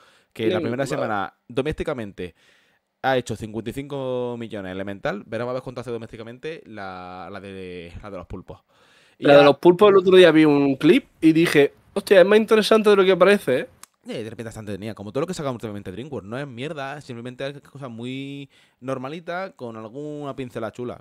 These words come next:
Speaker 1: Eh, o sea,
Speaker 2: Ujú.
Speaker 1: que es que no, no juegan a otro nivel tampoco. Eh, y vamos con The Flash, que otro fracaso, absolutamente, que ha hecho ciento cuarenta millones con un presupuesto de doscientos, más la marketing, más y demás. Y ahora sí que sí,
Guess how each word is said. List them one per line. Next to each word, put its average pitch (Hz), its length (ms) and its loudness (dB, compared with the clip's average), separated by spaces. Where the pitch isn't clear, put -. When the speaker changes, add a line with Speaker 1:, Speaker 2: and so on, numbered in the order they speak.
Speaker 1:
Eh, 80 300 -12
o 107 100 -16
sea, 113 120 -12
Speaker 2:
Ujú. - 60 -16
Speaker 1:
que 110 100 -20
es - 40 -20
que 131 160 -14
no, 117 260 -12
no 120 120 -10
juegan 151 240 -10
a - 20 -8
otro 101 120 -10
nivel 107 220 -10
tampoco. 90 380 -18
Eh, 135 520 0
y 147 80 0
vamos 180 200 -6
con 175 140 -10
The 151 100 -6
Flash, 175 360 -8
que 101 720 -6
otro 127 240 -10
fracaso, 139 760 -8
absolutamente, 120 760 -18
que - 80 -12
ha 151 40 -6
hecho 147 120 -12
ciento 175 400 -10
cuarenta 147 520 -6
millones 143 340 -10
con 143 140 -10
un 143 100 -12
presupuesto 131 460 -10
de 117 60 -6
doscientos, 123 760 -8
más 101 180 -14
la 90 640 -10
marketing, 110 720 -14
más 95 220 -14
y - 20 -12
demás. 131 400 -12
Y 127 80 -8
ahora 123 160 -6
sí 113 140 -16
que 107 100 -14
sí, 139 260 -16